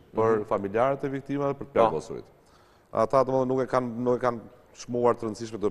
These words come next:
Speaker 1: pjesë, sa ka fituar, kush ka fituar, etj, etj,
Speaker 2: Po,
Speaker 1: sa,
Speaker 2: patjetër, patjetër.
Speaker 1: sa janë kursyer
Speaker 2: Drama
Speaker 1: te
Speaker 2: e tyre është më e
Speaker 1: karburanti.
Speaker 2: madhe se nuk mund të mendoj për
Speaker 1: Pikërisht,
Speaker 2: këtë.
Speaker 1: domethënë, kjo ka qenë
Speaker 2: Por a
Speaker 1: pjesë
Speaker 2: është kjo
Speaker 1: e
Speaker 2: se
Speaker 1: problemit.
Speaker 2: zanafilla që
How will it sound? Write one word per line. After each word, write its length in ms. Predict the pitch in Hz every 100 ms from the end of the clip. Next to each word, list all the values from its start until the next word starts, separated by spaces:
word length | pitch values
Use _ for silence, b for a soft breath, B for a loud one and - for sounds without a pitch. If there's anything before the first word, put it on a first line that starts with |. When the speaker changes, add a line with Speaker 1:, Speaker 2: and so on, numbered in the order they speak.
| -
Speaker 1:
pjesë, 200 | 120 120
sa 220 | - 113
ka 160 | - 104
fituar, 480 | - - 120 113 110
kush 140 | 107 -
ka 80 | 101
fituar, 480 | 95 - 110 110 104
etj, 100 | 95 90
etj, 280 | 90 - 117
Speaker 2:
Po, 120 | 113
Speaker 1:
sa, 140 | 147
Speaker 2:
patjetër, 280 | 147 127 87
patjetër. 240 | 82 113 123
Speaker 1:
sa 100 | 110
janë 180 | 113 104
kursyer 300 | 110 107 113
Speaker 2:
Drama 300 | 151 170 175
Speaker 1:
te 100 | 170
Speaker 2:
e 20 |
tyre 80 | 190
është 100 | 185 -
më 80 | 175
e 40 |
Speaker 1:
karburanti. 40 |
Speaker 2:
madhe 300 | 175 185 180 160
se 160 | 151
nuk 160 | 151 143
mund 220 | 156 143
të 40 |
mendoj 320 | 147 143 139 120
për 140 | 117
Speaker 1:
Pikërisht, 200 | 135 92
Speaker 2:
këtë. 80 | 110
Speaker 1:
domethënë, 260 | 151 160
kjo 100 | 123
ka 100 | 135
qenë 100 | 127
Speaker 2:
Por 180 | 196 196
a 40 | 170
Speaker 1:
pjesë 160 | 180
Speaker 2:
është 140 | 214 -
kjo 300 | 208 214 196
Speaker 1:
e 40 | 123
Speaker 2:
se 120 | 175
Speaker 1:
problemit. 300 | - - 127
Speaker 2:
zanafilla 580 | 185 196 180 208 208 196
që 240 | - 190